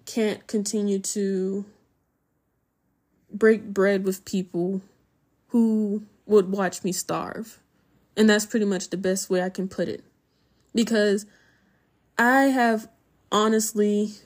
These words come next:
overly given myself to people. And because I've done that, they've neglected me. And they, they treated me as though, "Well, she'll be fine.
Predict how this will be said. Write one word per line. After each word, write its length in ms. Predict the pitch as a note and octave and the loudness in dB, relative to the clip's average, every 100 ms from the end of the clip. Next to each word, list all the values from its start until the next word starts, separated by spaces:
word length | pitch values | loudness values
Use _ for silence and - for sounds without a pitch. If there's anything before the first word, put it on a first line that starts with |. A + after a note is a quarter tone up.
| _ _ _ _ _ | _ _ _ _ _
overly 440 | A3 A3+ G#3 G#3 G3+ | 4 6 6 4 4
given 320 | G3 G3 F#3+ | 4 4 2
myself 500 | F#3 F#3+ - F#3 F#3 | 0 -2 0 -2 -2
to 120 | G3+ | -10
people. 520 | G3 F#3+ F3 D#3+ G3 - - - | -4 -2 -2 -6 -6 -10 -20 -2
And 120 | G#3 | 2
because 340 | G#3 G3+ A#3 A3 | 2 0 0 2
I've 200 | G#3 F#3+ | 2 0
done 260 | F#3+ F#3 | 0 0
that, 260 | F#3 F3 - _ _ _ _ - | -2 -4 -10 _ _ _ _ 0
they've 500 | G#3 G3+ G3+ G3 - _ _ _ | 6 6 6 2 -8 _ _ _
neglected 640 | G#3 F#3+ F#3+ F#3+ F#3 F3+ - | -2 0 4 2 2 -4 -4
me. 380 | F#3 G3+ D3+ F#3+ _ _ _ _ _ _ _ - | -2 -2 -4 -12 _ _ _ _ _ _ _ 0
And 180 | G#3 G3 | 2 4
they, 380 | F#3+ F#3+ G3+ - _ _ - | 2 0 -2 -8 _ _ 2
they 140 | G3 | 2
treated 420 | F#3+ - B3 A#3+ | 4 2 0 0
me 180 | G#3 G3 | 0 0
as 260 | F3 F#3 F#3 | 0 -2 0
though, 220 | F3+ E3+ | 0 0
"Well, 220 | E3+ F3 | 0 -2
she'll 180 | F3+ A3+ | 0 -2
be 100 | F#3 | -2
fine. 500 | - C#3+ - G#3 | -6 -8 -6 -10